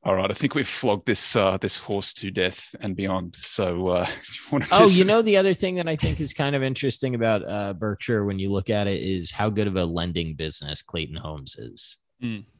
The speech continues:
Speaker 3: yeah. Hardly
Speaker 2: It's
Speaker 3: any
Speaker 2: like, if
Speaker 3: write-offs.
Speaker 2: people wanna, like, look at interesting stuff, they get to charge a lot and they don't take a lot of charge offs. That's a pretty good lending business.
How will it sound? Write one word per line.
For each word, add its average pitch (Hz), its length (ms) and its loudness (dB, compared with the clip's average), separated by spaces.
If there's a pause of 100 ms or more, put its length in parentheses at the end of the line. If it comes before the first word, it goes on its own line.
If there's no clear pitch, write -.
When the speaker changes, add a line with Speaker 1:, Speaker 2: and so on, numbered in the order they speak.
Speaker 3:
yeah. 104 300 -8 (540)
Hardly 107 280 -4
Speaker 2:
It's 110 100 -2
Speaker 3:
any 139 120 4
Speaker 2:
like, 120 100 2
if 107 60 0
Speaker 3:
write-offs. 101 160 -4
Speaker 2:
people 120 240 2
wanna, 107 200 0
like, 95 200 -2
look 92 240 -2
at 87 80 -4
interesting 82 580 -8
stuff, - 500 -10 (840)
they 104 80 0
get 113 140 0
to 104 80 -6
charge 107 340 0
a 101 80 -2
lot 85 300 -2
and - 80 -12
they 85 80 -8
don't 82 220 -8 (180)
take 87 160 -6
a 82 40 -6
lot 80 160 -4
of 73 80 -10
charge 78 300 -8
offs. 69 340 -8
That's 90 200 -10
a 73 40 -14
pretty 87 200 -6
good 78 120 -10
lending 73 300 -10
business. - 640 -14